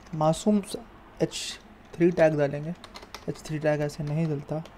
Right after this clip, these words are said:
H three tag डालेंगे। एच three tag को बंद करेंगे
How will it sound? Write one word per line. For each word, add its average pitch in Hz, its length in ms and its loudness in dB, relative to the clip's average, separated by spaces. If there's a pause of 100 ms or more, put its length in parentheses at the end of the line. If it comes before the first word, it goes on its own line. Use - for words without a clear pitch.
(140)
H - 280 -10 (140)
three 165 480 2
tag 151 320 4
डालेंगे। 147 340 0 (720)
एच 156 60 -4 (100)
three 165 180 4
tag 156 260 8 (100)
को 156 220 2 (580)
बंद 175 300 8
करेंगे 147 420 4